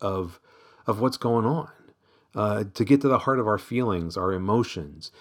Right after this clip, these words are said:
It allows us to process. It allows us to get to that kernel of truth.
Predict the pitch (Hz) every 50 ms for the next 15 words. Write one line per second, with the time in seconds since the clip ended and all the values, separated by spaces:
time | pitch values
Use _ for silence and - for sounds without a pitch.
0 | - - - - - 113 113 113 110 123 120 127 117 120 110 - - 117 104 -
1 | - - 107 104 104 104 - - 104 95 90 85 - - - - _ _ - -
2 | - - _ - 101 104 104 113 113 113 101 113 107 - - - 98 87 - 117
3 | 117 113 - - - 107 104 - - - - - 120 120 117 107 101 98 87 -
4 | - - - - 123 107 85 76 71 - _ _